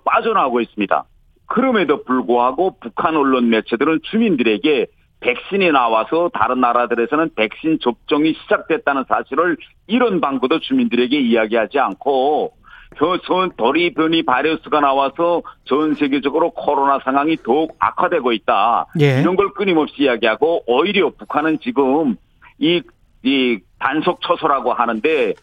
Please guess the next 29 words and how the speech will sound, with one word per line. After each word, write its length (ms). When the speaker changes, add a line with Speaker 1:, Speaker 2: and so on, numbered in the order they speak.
Speaker 1:
에, 260
도시들 520
간의 440
이제 320
연결고리, 960
그다음에 500
평양시와 800
지방 260
간의 180
이 160
연결고리들에 880
대한 440
단속을 600
더욱 320
강화하고 540
주민 360
이동 300
통제를 460
더욱 260
강화하는 460
방식으로 640
역주행하고 600
있거든요. 480
Speaker 2:
예. 40
Speaker 1:
그런데 180
이걸 260
보면 380
지금 200
북한은 720